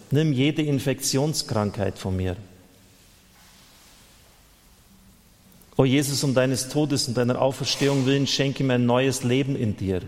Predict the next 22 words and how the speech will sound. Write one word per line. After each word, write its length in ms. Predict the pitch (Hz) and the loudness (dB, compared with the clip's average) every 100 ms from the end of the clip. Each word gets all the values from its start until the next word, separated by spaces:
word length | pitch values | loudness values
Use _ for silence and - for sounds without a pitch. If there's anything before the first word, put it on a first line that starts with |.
| - - - - - - | -14 -20 -20 -20 -4 2
Nimm 160 | 151 | 2
von 140 | - 151 | 2 2
mir 140 | 143 | 2
die 120 | 147 | 0
Krankheiten 720 | - 127 135 143 143 131 135 123 | 0 0 2 2 2 0 0 0
der 180 | 113 | 2
Atemwege 680 | 110 135 - 131 117 135 131 | 2 0 0 -2 0 0 0
und 120 | 127 123 | 0 0
der 80 | |
Lunge. 380 | 120 135 135 98 - - - - - - - - - - - - - - | 0 0 -2 -4 -8 -16 -20 -20 -20 -20 -20 -20 -20 -20 -20 -20 -4 -2
Erfülle 420 | 120 160 156 160 | 0 2 4 4
uns 280 | 156 139 151 | 2 0 -2
mit 180 | 139 | 0
deinem 320 | 131 123 123 117 | 2 2 2 2
Heiligen 420 | 120 123 120 104 | 0 2 0 2
Geist, 380 | 113 131 - 131 | 2 2 -2 -2
damit 180 | 127 | 0
wir 100 | 135 | 0
immer 300 | 139 143 131 | 2 0 2
während 340 | 120 131 131 - | 0 0 0 0
deinen 200 | 120 117 | 0 2
Lobpreis 680 | 120 135 - 107 101 - | 0 -2 -4 0 0 -2